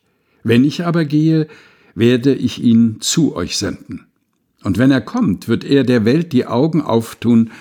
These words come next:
über die Sünde und über die Gerechtigkeit und über das Gericht. Über die Sünde, dass sie nicht an mich glauben.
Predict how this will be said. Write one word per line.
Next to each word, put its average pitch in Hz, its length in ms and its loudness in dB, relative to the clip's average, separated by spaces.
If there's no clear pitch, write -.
über 113 220 0
die 101 120 0
Sünde 156 720 0
und 113 160 -2
über 98 160 -2
die 87 120 -4
Gerechtigkeit 107 920 -4
und 113 340 0
über 98 260 0
das 92 280 -6
Gericht. - 580 -8
Über 104 220 0
die 101 120 0
Sünde, 147 680 2
dass 131 180 -2
sie 143 100 4
nicht 127 260 0
an 120 120 2
mich 120 180 0
glauben. - 480 -10